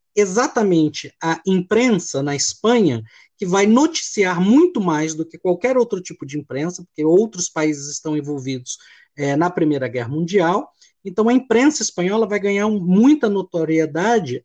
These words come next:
ao, ah, divulgar, né, e ao noticiar essa pandemia que está acontecendo, ah, no resto do mundo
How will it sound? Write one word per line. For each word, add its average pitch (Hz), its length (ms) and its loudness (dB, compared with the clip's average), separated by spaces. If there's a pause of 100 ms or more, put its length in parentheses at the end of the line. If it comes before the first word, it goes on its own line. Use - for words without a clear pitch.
ao, 202 420 2 (420)
ah, 160 1200 0
divulgar, 196 680 0 (140)
né, 175 180 -2
e 185 100 2
ao 190 120 0
noticiar 208 800 0 (460)
essa 180 360 -2
pandemia 208 1040 2
que - 120 -16
está - 280 -2
acontecendo, 175 1080 -4
ah, 160 280 -4
no 180 140 0
resto 165 380 -2
do 185 80 2
mundo 120 260 0